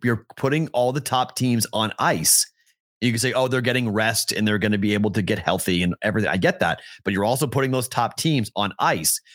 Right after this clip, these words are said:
So you might say, "We gotta play hard all the way to the wire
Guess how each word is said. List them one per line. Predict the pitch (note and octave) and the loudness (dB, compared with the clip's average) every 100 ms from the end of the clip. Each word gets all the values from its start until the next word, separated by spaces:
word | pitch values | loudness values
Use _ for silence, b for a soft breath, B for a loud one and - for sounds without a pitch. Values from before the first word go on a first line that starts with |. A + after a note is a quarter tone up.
| b _ - | b _ -4
So | A2+ | 0
you | A2 | 2
might | B2 B2 - | 2 -2 -2
say, | B2+ A#2 G#2+ F#2+ b _ | 0 2 0 -2 b _
"We | B2 | -4
gotta | A#2 B2 G3 | 0 2 0
play | - G#2 | 0 -2
hard | F2 F2+ F2+ - | 0 0 0 -2
all | B2+ C#3 | 0 0
the | C3 | 2
way | C3+ B2+ | 0 0
to | |
the | A2+ | -2
wire | G#2+ C3 F#3+ A2+ F#2+ | 0 0 0 0 -4